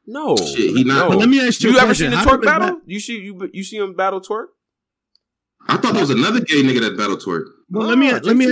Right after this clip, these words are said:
Speaker 1: two
Speaker 3: ask y'all a
Speaker 1: battle Twerk.
Speaker 3: question though. Let me, let me ask y'all
Speaker 2: Nah,
Speaker 3: a
Speaker 2: it was a,
Speaker 3: question.
Speaker 2: it was a different gay nigga. I'm telling you.
Speaker 3: Yeah, it was one more. It was a few. It's a few of them. It's not just
Speaker 1: Nah, he
Speaker 3: uh,
Speaker 1: battled on
Speaker 3: two.
Speaker 1: Prism before, I think, like,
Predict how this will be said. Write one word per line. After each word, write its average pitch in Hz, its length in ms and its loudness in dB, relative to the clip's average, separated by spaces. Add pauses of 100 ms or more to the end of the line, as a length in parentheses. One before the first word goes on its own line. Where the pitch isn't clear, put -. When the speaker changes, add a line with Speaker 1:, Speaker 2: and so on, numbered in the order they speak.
Speaker 1:
two 233 60 0
Speaker 3:
ask 247 60 0
y'all 240 80 2
a 240 40 2
Speaker 1:
battle 180 140 -2
Twerk. 202 40 0
Speaker 3:
question 190 300 0
though. 117 100 -4
Let 139 140 -2
me, 196 120 2
let 156 320 -8
me 196 100 0
ask 196 180 0
y'all 180 100 0
Speaker 2:
Nah, 190 80 0
Speaker 3:
a - 20 0
Speaker 2:
it - 20 0
was 160 160 2
a, 131 40 0
Speaker 3:
question. 139 180 2
Speaker 2:
it 180 60 2
was - 100 2
a 160 240 -6
different 165 260 -2
gay 202 200 2
nigga. 139 220 -2
I'm 120 80 -8
telling 220 280 0
you. 92 320 -2 (380)
Speaker 3:
Yeah, 190 220 2
it 208 60 2
was 214 140 2
one 208 200 2
more. 202 200 0
It 196 100 0
was 226 120 2
a 180 40 -2
few. 247 280 2
It's 190 240 -6
a 202 60 -4
few 277 240 4
of 190 60 0
them. 123 200 -8
It's - 80 -12
not 190 200 -2
just 175 140 0
Speaker 1:
Nah, 127 120 2
he 190 80 0
Speaker 3:
uh, - 20 -4
Speaker 1:
battled 214 380 2
on 165 120 0
Speaker 3:
two. 143 80 -4
Speaker 1:
Prism 165 380 -4
before, 98 380 -6
I 87 40 -6
think, 85 320 -14
like, 73 260 -12